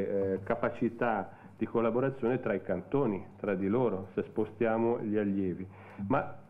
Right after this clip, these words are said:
un piccolo problema a monte, qui torno in casa, <laughs> proprio qua dentro, ce l'abbiamo probabilmente anche nel, nel discorso mobilità oppure sensibilità dei formatori a questa dimensione, all'importanza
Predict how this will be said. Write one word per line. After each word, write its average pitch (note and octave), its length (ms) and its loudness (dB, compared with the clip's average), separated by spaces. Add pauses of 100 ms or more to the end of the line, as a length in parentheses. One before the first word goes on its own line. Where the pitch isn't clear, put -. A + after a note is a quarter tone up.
(140)
un C3+ 340 2
piccolo G#3 380 2
problema B2+ 380 2
a A#2+ 40 4
monte, A2 340 2
qui - 140 -2
torno G2 240 0
in F#2+ 100 -2
casa, F#2+ 380 -2 (120)
<laughs> - 140 -10
proprio G2+ 240 0
qua B2 140 2
dentro, G#2 420 0 (580)
ce - 80 2
l'abbiamo C#3+ 320 4
probabilmente A#2 680 2
anche A#2+ 600 0
nel, G2+ 520 2
nel G2+ 160 2
discorso A#2 840 0 (640)
mobilità A2 840 2
oppure A#2 420 2
sensibilità B2 1040 2 (460)
dei C#3 420 2 (140)
formatori D#3 880 2 (360)
a A#2 100 2
questa C#3+ 460 2
dimensione, B2 680 2
all'importanza G#2 1080 0